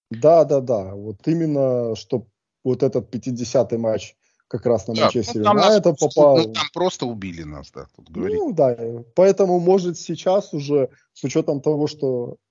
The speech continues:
Speaker 1: за девятнадцать лет забыло, что Арсенал, он такой на самом деле непобедимый, то, может, наоборот, э, судьи будут благосклонны. И даже вы отмечали, что
Speaker 2: Так нет, ну, с
Speaker 1: судьи там
Speaker 2: Манчестером-то,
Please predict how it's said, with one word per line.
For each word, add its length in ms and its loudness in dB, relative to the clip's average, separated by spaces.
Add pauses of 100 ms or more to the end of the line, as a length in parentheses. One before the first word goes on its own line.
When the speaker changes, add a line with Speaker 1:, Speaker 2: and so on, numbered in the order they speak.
(540)
Speaker 1:
за 160 -2
девятнадцать 680 0
лет 200 0
забыло, 440 -2
что 240 -4
Арсенал, 460 -4
он 140 -4
такой 360 -4
на 100 -8
самом 380 -4
деле 240 -2
непобедимый, 800 -2 (340)
то, 140 2
может, 360 0
наоборот, 540 2
э, 520 0
судьи 340 0
будут 340 -4
благосклонны. 800 0 (320)
И 640 0
даже 320 2
вы 240 4
отмечали, 840 -4 (180)
что 340 0
Speaker 2:
Так 200 0
нет, 160 2
ну, 60 -6
с 60 -6
Speaker 1:
судьи 200 4
там 40 2
Speaker 2:
Манчестером-то, 920 2